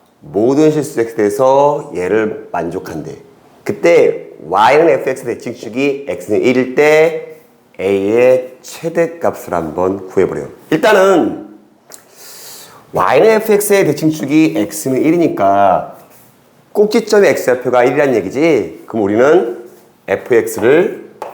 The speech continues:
최고차가 A니까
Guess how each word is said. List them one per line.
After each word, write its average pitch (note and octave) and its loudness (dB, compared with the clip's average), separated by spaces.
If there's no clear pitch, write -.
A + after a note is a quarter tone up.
최고차가 F#3 2
A니까 A#2 0